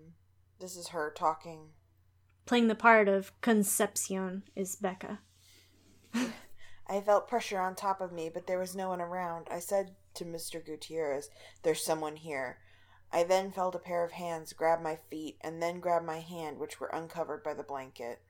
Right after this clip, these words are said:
Speaker 2: End scene.
Speaker 1: You're welcome,
Speaker 2: Becca's
Speaker 1: everyone.
Speaker 2: back. Have you ever had a, a phantom kitty jump or phantom, like, pet jump on your bed? Where you think you feel your pet jump up and then you look down and they're not on the bed?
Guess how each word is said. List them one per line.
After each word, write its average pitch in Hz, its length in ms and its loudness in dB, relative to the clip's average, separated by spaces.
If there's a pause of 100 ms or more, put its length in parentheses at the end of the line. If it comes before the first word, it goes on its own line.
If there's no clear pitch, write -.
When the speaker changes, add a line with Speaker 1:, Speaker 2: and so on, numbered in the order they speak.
(1300)
Speaker 2:
End 214 260 4
scene. 196 320 -6 (640)
Speaker 1:
You're 165 140 -2
welcome, 151 320 -2
Speaker 2:
Becca's 214 320 0
Speaker 1:
everyone. - 180 -2
Speaker 2:
back. - 120 -10 (1080)
Have 285 120 4
you 330 60 4 (100)
ever 415 120 8
had 294 320 8
a, 214 480 4 (180)
a 202 200 2
phantom 226 440 4
kitty 220 300 2
jump 240 460 0
or 208 60 -6
phantom, 214 420 0
like, 196 260 0
pet - 200 -2
jump 226 440 0
on 220 140 2
your 202 80 2
bed? 202 340 2 (880)
Where - 120 4
you 214 160 6
think 214 220 2
you 226 100 2
feel 214 500 4
your 226 140 0
pet 226 240 2
jump 233 280 2
up 240 220 4
and 214 100 2
then 214 60 4
you 208 100 4
look 202 140 2
down 208 220 4
and 202 80 2
they're 190 60 -2
not 196 200 0
on 196 80 0
the 196 60 -2
bed? 196 320 -2